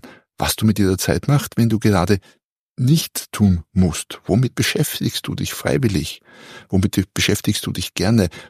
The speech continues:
Wozu zieht's dich, wenn du irgendwelche Zeitfenster findest? Bei mir zum Beispiel ist es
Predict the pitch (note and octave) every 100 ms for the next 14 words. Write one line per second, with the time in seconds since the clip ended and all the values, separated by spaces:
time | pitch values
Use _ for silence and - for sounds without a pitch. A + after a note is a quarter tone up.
0 | - A2 - - G#2 - D#3+ B2+ - -
1 | F#2+ - F#2+ F#2 G2 F2+ E2+ D#2 - -
2 | - - D#2 - - D2+ - - D2 _
3 | - E2 D#2+ - - G2+ B2+ - G2+ F#2
4 | - - E2 G2+ F#2